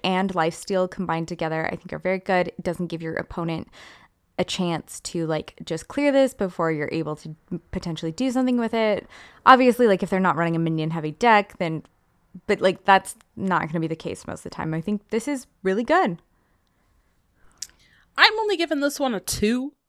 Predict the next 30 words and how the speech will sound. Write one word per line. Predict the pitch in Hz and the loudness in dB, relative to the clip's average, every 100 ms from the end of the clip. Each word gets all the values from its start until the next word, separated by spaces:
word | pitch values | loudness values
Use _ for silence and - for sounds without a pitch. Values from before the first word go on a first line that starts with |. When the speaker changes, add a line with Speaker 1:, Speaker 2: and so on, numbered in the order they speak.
| _ _ _ _ _ | _ _ _ _ _
Speaker 2:
Um, | 202 196 185 180 - _ | 2 4 4 2 -6 _
and | 196 202 | 0 2
I | |
think | 202 311 339 - | 0 -2 -4 2
part | 240 233 | 2 2
of | 220 | 4
that | 240 - | 4 4
is | 190 190 - | 0 0 -4
because | 180 - 180 180 - | -8 -2 0 0 0
it | 175 - | -6 -4
costs | - 156 151 - - | -2 0 -2 -6 -18
five. | - - 160 113 107 175 - - _ _ _ _ | -20 -2 0 0 -4 -6 -8 -18 _ _ _ _
Now, | 185 | 4
yeah, | 214 226 214 | 8 8 8
the | 208 | 6
Rush | 180 196 208 | 4 4 4
and | - 185 | 0 0
Lifesteal | 165 175 - 190 | 0 0 -2 -2
together | 226 247 233 247 | 0 0 2 0
is | - 180 165 147 - _ | 0 -2 -4 -12 -16 _
really | - 139 185 190 | -16 -8 -6 -4
good, | 165 160 190 - | 0 2 2 0
and | 185 - | -6 -4
it | 185 - _ - | -6 -8 _ -2
kinda | - 254 | 2 2
made | 262 240 | 2 -2
me | 202 | 2
hover | 185 185 | 4 4
on, | 202 180 | 4 2
like, | 160 160 - | -2 -4 -6